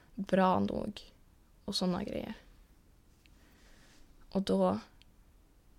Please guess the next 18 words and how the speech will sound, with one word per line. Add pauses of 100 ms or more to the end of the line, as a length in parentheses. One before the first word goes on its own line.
(2000)
När
det
vart
bra, (2250)
då
fanns
det
fortfarande
kvar
liksom
i
mitt
huvud, (400)
det
andra
sättet
att
tänka.